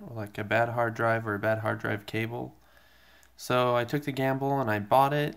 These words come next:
and lucky enough, it was, all it was is a bad hard drive. And I went ahead and installed, um,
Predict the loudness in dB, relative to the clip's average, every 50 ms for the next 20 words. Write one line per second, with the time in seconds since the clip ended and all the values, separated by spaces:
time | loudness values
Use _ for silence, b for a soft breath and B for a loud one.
0 | -10 -12 -8 -4 -2 0 0 0 0 -2 -2 -2 -4 -4 -4 -6 -8 -10 -16 -20
1 | -20 -20 -16 -12 -8 -6 -6 -6 -6 -6 -8 -6 -6 -4 -4 -4 -4 -2 -2 -2
2 | -4 -6 -8 -8 -8 -8 -8 -8 -10 -10 -14 -16 -18 -20 -20 -20 -14 -10 -8 -8
3 | -6 -6 -6 -4 -6 -6 -6 -8 -8 -6 -4 -4 -2 -4 -4 -4 -6 -6 -4 -4
4 | -4 -4 -4 -6 -8 -12 -16 -20 b b b b b b b b b b b b
5 | b b b b b -4 -2 0 2 2 4 2 2 0 -2 -2 -2 -2 0 0
6 | 0 0 0 2 2 2 2 2 0 -2 -2 -2 -2 -4 -4 -6 -6 -6 -4 -2
7 | 0 2 2 2 0 -2 -4 -4 -4 -2 -2 -2 -2 -2 -4 -4 -6 -6 -8 -10
8 | -14